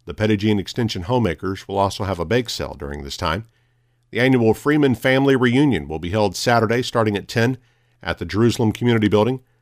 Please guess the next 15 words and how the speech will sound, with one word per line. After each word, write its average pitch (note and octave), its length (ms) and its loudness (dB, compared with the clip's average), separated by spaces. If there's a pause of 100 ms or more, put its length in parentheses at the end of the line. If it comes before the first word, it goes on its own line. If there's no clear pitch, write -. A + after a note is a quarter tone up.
(140)
A - 80 -12
potluck G#2 420 -4
meal A2+ 200 2
will G2+ 120 0
be F2+ 100 -6
served G2 340 -2
at F#2+ 100 -6
noon. A2 320 2
And C#2 100 -18
for - 80 -12
more D3 140 -2
information, A#2+ 520 -2
call A2+ 200 0
Rosemary A2 540 2
Norwood A#2 540 4